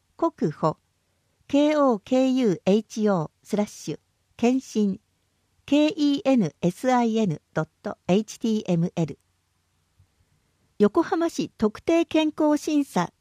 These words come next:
で検索。対象、横浜市国民健康保険に加入している方のうち、今年度中に四十歳から七十五歳になるまでの方。ただし、妊産婦や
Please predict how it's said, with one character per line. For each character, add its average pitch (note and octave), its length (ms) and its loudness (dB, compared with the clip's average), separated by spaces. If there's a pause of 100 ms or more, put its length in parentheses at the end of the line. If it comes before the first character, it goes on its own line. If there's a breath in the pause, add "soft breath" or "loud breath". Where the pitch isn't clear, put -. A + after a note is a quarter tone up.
(120)
で A#3 120 4
検 F3 280 2
索。 - 380 -6 (1400)
対 B3+ 160 6
象、 G#3+ 460 0 (800)
横 G#3+ 240 2
浜 E4 260 0
市 A#3+ 160 -4
国 C#4 320 -2
民 E4 160 -2
健 E4 200 -2
康 D#4+ 280 -2
保 F4 140 -2
険 D4 280 0
に F3 120 0
加 G#3+ 180 -2
入 B3+ 260 2
し - 100 -16
て A#3 160 4
い - 20 2
る A3 120 0
方 G3+ 280 -2
の G3 140 2
う F3+ 100 0
ち、 - 220 -10 (640)
今 D#4 240 0
年 D4+ 200 0
度 C4+ 140 2
中 A#3+ 300 0
に A3 200 -2 (320)
四 C4+ 200 2
十 F4 160 2
歳 G3+ 320 0
か F3+ 120 -2
ら E3 160 -2 (300)
七 C#4+ 280 2
十 D4 200 0
五 C4+ 140 0
歳 C#4+ 260 2
に G#3 140 2
な B3 120 2
る B3+ 140 0
ま G#3+ 120 2
で F#3 120 0
の D3+ 140 -2
方。 - 320 -8 (1080)
た C4 100 0
だ B3 120 2
し、 - 180 -12 (320)
妊 B3 160 6
産 D#4+ 300 0
婦 - 140 0
や E3+ 200 0